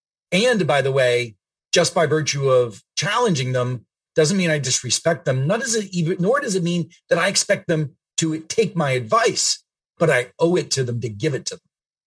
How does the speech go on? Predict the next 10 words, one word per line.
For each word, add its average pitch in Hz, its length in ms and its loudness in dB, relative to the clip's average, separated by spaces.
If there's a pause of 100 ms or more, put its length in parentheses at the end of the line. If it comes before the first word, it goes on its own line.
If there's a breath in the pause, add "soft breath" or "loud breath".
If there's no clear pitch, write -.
(460)
right? 156 360 -2
So - 120 -2
that's 226 300 2
a 196 40 0
different 165 280 -2
social 196 280 2
contract. 110 380 -14 (320)
So 170 220 0
the 185 240 0
answer, 214 420 -2